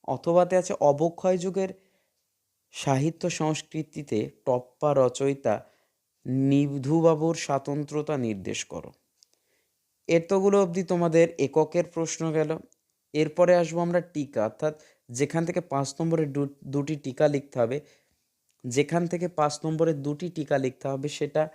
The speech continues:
তোমরা একবার দেখে দাও। নিম্নলিখিত দুটি প্রশ্নের সংক্ষিপ্ত উত্তর দাও। শব্দ সীমা থাকবে দেড়শো। প্রথম প্রশ্ন, চর্যাপদের ঐতিহাসিক গুরুত্ব।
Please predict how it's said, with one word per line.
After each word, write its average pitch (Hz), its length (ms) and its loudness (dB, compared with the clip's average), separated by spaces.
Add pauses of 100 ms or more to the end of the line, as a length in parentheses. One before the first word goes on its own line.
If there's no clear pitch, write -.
(320)
তোমরা 120 160 0
একবার 110 220 2
দেখে 113 260 0
দাও। 170 140 -2
নিম্নলিখিত 156 760 0
দুটি 131 280 -2
প্রশ্নের 123 420 -10
সংক্ষিপ্ত 120 560 -10
উত্তর 135 340 -4
দাও। 170 240 -2 (460)
শব্দ 151 460 2 (460)
সীমা 160 380 0
থাকবে 156 360 -2
দেড়শো। 101 460 -4 (680)
প্রথম 147 260 0
প্রশ্ন, 175 340 0
চর্যাপদের 156 720 2
ঐতিহাসিক 135 640 -4
গুরুত্ব। 135 380 -6